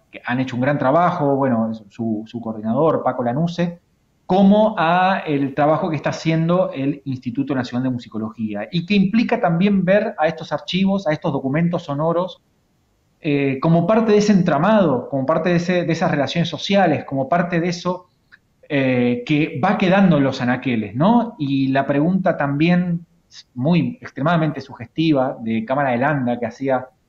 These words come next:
hace ya varios años, eh, ¿quiénes somos nosotros para definir qué es lo que se guarda? ¿Quiénes somos nosotros para definir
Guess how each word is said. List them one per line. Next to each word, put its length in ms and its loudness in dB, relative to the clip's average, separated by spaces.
hace 200 -4
ya 140 -2
varios 320 0
años, 420 -2
eh, 160 -8
¿quiénes 260 4
somos 240 4
nosotros 540 2
para 180 0
definir 500 0
qué 360 0
es 200 -2
lo 140 -2
que 80 -8
se 140 -12
guarda? 440 0
¿Quiénes 220 0
somos 180 4
nosotros 800 -2
para 180 2
definir 680 2